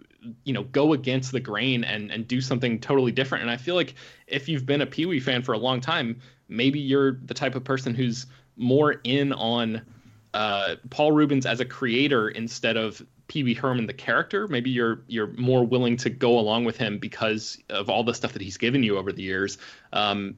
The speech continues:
that's kinda how I feel. I, I, you know, for a lot of filmmakers, when they decide to do something that's totally different, I'm, I'm, like, I'm supportive of that because I, I,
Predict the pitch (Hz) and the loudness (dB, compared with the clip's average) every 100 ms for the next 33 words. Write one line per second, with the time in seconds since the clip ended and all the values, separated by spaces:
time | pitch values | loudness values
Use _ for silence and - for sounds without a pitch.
0 | _ 147 170 - 165 147 139 131 107 95 | _ -4 -2 -2 0 0 -2 -4 -4 -2
1 | 104 104 - 120 98 - 113 113 117 101 | -2 -4 -6 -8 -6 -2 0 2 2 -2
2 | - - _ _ - 160 165 151 151 127 | -8 -20 _ _ 0 2 2 2 0 0
3 | 127 127 127 127 - 120 117 107 104 _ | -2 -2 -2 -2 0 0 0 -2 -4 _
4 | _ _ _ _ - - 139 139 135 120 | _ _ _ _ -8 -2 0 2 2 0
5 | 107 - - 139 127 120 127 143 131 120 | -4 -4 0 2 2 2 -2 0 -2 0
6 | 127 117 117 147 156 147 - - - _ | -2 -2 -2 -2 -2 -4 -6 -16 -20 _
7 | - 143 - 131 160 190 156 123 127 113 | -2 0 0 0 4 6 4 2 0 -2
8 | 127 135 123 104 117 117 | -4 -2 0 0 -2 -4